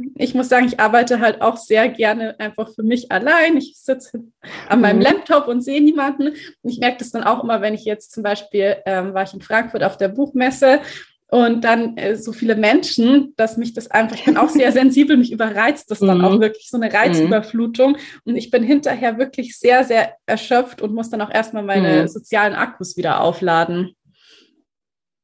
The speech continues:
Speaker 2: Ja, also ich arbeite ja meistens nicht ganz alleine. Ich, ich, ich habe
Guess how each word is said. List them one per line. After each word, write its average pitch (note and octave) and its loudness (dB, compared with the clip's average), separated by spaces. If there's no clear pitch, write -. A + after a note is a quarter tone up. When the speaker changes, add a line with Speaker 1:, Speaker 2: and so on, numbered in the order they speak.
Speaker 2:
Ja, F#3+ 2
also F#3 -2
ich G3+ -2
arbeite G#3+ 0
ja F#3 -2
meistens F#3+ -6
nicht A3+ -6
ganz G3 0
alleine. F#3 -2
Ich, G3 -12
ich, E3 -6
ich D#3+ -4
habe F3+ -6